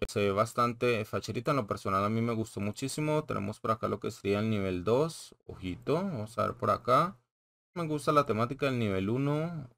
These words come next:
ojo. Como una especie de arma, ¿no? Parece como una especie de arma, ahí está más o menos para que ustedes vean equipado en el personaje.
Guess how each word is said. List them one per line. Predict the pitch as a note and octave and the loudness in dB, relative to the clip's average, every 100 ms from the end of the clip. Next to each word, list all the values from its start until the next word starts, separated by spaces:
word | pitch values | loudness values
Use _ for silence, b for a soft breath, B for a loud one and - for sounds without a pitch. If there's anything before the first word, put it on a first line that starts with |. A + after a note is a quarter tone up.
| _ - | _ -6
ojo. | E2+ - F3 D#4 - _ _ _ _ _ - | -4 0 0 -2 -6 _ _ _ _ _ 0
Como | D3 | 2
una | D#3 | 2
especie | - D#3 - E3+ A2 | 0 -2 2 4 6
de | F#2+ | 6
arma, | C#3 C3 | 6 4
¿no? | A#2+ F3 | 2 4
Parece | C3 A#2 C#3 | 2 4 2
como | C#3 | 2
una | A#2 | 2
especie | B2 - B2+ B2 B2+ | 0 0 -2 0 0
de | G#2+ | 0
arma, | C3 D3 | 0 0
ahí | A2 G#2 | 0 -2
está | A2+ A#2+ | -2 -4
más | A#2+ | -2
o | A#2+ | -2
menos | A#2 A2+ | -2 -2
para | G2+ G2 | -2 -2
que | |
ustedes | G2 - G#2 G#2 | -6 -2 -2 0
vean | A#2+ | 0
equipado | A#2 A2 - F#2 | -2 -6 -4 -2
en | A2 | 0
el | A2+ | -2
personaje. | G#2 F#2+ G#2+ B2 D#3+ F3+ | -2 -2 -2 -2 0 -2